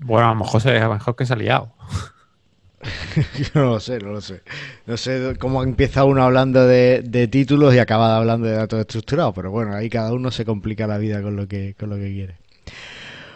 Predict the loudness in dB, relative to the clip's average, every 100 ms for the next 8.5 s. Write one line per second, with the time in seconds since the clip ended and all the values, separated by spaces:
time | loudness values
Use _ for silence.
0 | -4 8 10 10 10 6 6 4 4 6
1 | 8 8 6 4 6 8 8 6 6 6
2 | 6 6 4 4 4 4 4 4 2 2
3 | 2 4 2 2 0 0 -2 -4 -4 -4
4 | -4 -4 -6 -8 -6 -2 0 2 2 0
5 | -2 -2 2 2 2 2 2 2 4 2
6 | 0 0 0 2 0 0 0 0 0 0
7 | -2 -2 -4 -6 -8 -8 -8 -6 -2 0
8 | 2 0 -4 -6 -10